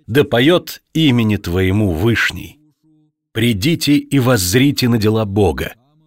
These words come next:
страшного в делах над сынами человеческими. Он превратил море в сушу, через реку перешли стопами, там веселились мы о Нем. Могуществом Своим владычествует Он вечно.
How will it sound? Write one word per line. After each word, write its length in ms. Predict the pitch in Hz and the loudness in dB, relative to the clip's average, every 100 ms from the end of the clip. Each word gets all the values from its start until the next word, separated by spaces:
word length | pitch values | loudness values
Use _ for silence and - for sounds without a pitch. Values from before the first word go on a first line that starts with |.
| _ - | _ -6
страшного 680 | - 170 151 131 - 113 101 | -2 2 4 2 2 0 0
в 60 | |
делах 400 | 92 113 135 - | 2 2 2 2
над 180 | 117 - | -2 0
сынами 440 | - 123 123 104 | 0 2 2 2
человеческими. 960 | 95 - 98 101 104 - - - - - _ _ _ _ _ _ _ - | 0 0 0 2 0 -2 -6 -8 -18 -20 _ _ _ _ _ _ _ -2
Он 240 | 123 139 | 0 2
превратил 580 | 143 131 127 123 139 131 | 2 4 4 4 4 6
море 380 | 123 127 135 120 | 6 4 2 0
в 80 | - | -4
сушу, 580 | - 110 87 - - - _ _ _ _ | -4 -2 -2 -6 -10 -20 _ _ _ _
через 340 | - 139 139 113 | 0 2 4 4
реку 320 | 151 160 147 | 4 2 0
перешли 440 | 135 131 - 143 | 2 0 2 2
стопами, 720 | - - 117 - 101 78 87 - _ _ - | 2 -2 -2 0 0 0 -8 -14 _ _ 0
там 260 | 156 123 | 2 2
веселились 720 | 110 120 - 117 123 92 - | 2 0 0 0 2 0 -2
мы 220 | 92 104 - | 0 -2 -2
о 120 | 90 | -2
Нем. 320 | 90 85 - - _ _ _ _ _ _ _ | -2 -2 -6 -18 _ _ _ _ _ _ _
Могуществом 960 | - 110 104 101 143 - 113 - 110 101 | -4 -2 0 2 4 4 0 0 2 2
Своим 580 | - 92 107 117 110 - _ _ _ | 0 2 2 2 0 -4 _ _ _
владычествует 1160 | 76 104 135 113 113 170 - 135 - 131 135 - | -2 4 4 4 0 0 0 -2 0 0 0 2
Он 160 | 110 107 | 2 2
вечно. 640 | 98 101 76 - 87 | 2 0 0 -4 -6